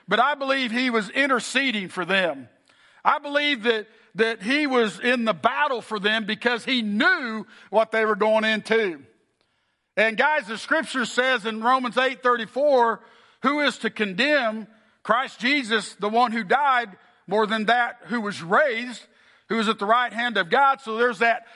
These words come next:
Son of God theme again. Jesus is the Son of God, but then the scripture said, "Who indeed is interceding for us."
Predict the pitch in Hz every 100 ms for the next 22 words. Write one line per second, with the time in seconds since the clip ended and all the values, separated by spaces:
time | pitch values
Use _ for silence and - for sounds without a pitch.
0 | - - 240 262 220 254 311 285 214 214
1 | 196 175 185 185 226 214 _ _ _ _
2 | _ 127 233 226 247 - 240 214 - 254
3 | 254 247 196 302 277 233 226 - _ -
4 | - 196 - 311 294 - 269 202 226 262
5 | 262 233 262 269 240 185 302 339 285 240
6 | 202 - - 202 - 294 311 262 - 220
7 | 220 214 233 277 247 - -